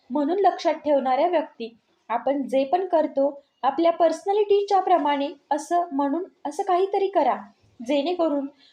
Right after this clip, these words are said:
लोक तुम्हाला लक्षात ठेवतील, पण चांगल्या पद्धतीनं करा, कारण तेव्हाच लोक तुम्हाला पसंत करतील जेव्हा तुम्ही चांगले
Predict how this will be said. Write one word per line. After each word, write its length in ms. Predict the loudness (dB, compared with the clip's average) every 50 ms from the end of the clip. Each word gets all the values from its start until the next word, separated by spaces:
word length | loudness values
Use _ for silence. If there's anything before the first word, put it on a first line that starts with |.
| _ -8 0
लोक 320 | 2 2 2 2 -2 -2
तुम्हाला 320 | -2 0 2 2 2 4
लक्षात 380 | 4 2 0 0 -2 -2 -2 -2
ठेवतील, 420 | -2 0 -2 -2 -2 -2 -6 -10 -10 -12 -16 _ _ _ _ _ _ 0
पण 260 | 2 4 4 2 0 -2 -2 0
चांगल्या 340 | 0 0 0 0 2 2 2
पद्धतीनं 580 | 2 2 -2 0 2 0 2 2 2 2 2
करा, 260 | 0 2 2 0 0 -2 -4 -4 0
कारण 320 | 0 0 0 0 -4 -6 -8
तेव्हाच 520 | -4 -2 -2 -2 0 0 0 0 0 0 2
लोक 220 | 2 2 2 0 -2 -2
तुम्हाला 400 | -4 -2 0 -2 -2 0 0 -2
पसंत 440 | 0 0 -2 -4 -2 -4 -4 -4 -4 -2
करतील 420 | -2 -2 -2 -2 -6 -6 -6 -4 -2
जेव्हा 380 | -2 -2 -2 0 0 0 0 0 -2 -6 -16 _ _ _ _ -8
तुम्ही 200 | -4 -2 -2 -2
चांगले 580 | -2 0 0 0 0 0 -2 -2 -2 0 -2 -2